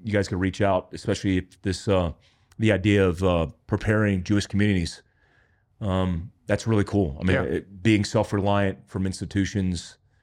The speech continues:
Speaker 1: and focusing on community, families, and individual preparedness is awesome.
Speaker 2: And you were a big influence on that. Like, when I came back from the military, I was not really exposed to the culture here in America too much before that, as far as preparedness and the military culture.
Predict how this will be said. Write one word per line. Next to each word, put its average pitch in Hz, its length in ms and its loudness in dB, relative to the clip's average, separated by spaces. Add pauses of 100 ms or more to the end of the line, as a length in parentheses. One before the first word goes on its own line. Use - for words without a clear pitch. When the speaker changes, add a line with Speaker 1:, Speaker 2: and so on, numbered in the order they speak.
(220)
Speaker 1:
and 85 220 -4
focusing 92 420 -2
on 85 380 -2 (140)
community, 92 480 0
families, 90 640 -2
and 82 280 -6
individual 90 460 -2
preparedness 80 420 -4
is 71 140 -8
awesome. 85 380 -4 (340)
Speaker 2:
And 156 100 0
you 196 80 6
were 196 80 6
a 156 40 4
big 160 180 4
influence 143 380 0
on 98 140 -4
that. 98 180 -8
Like, 117 100 -4
when 135 100 -2
I 135 80 0
came 143 160 0
back 135 160 2
from 147 140 -2
the 123 60 2
military, 127 580 0
I 120 200 -4 (460)
was - 140 -6
not 147 140 -2
really 151 160 4
exposed 135 500 -2
to 135 80 -8
the 131 60 -2
culture 131 340 -4
here 117 80 -4
in 131 80 -4
America 120 340 -4
too 127 180 -8
much 127 240 -4
before 120 320 -6
that, 120 180 -4
as 110 100 -10
far 110 220 -6
as 110 80 -6
preparedness 110 640 -8
and 110 180 -10
the 107 40 -10
military 113 420 -8
culture. 113 540 -10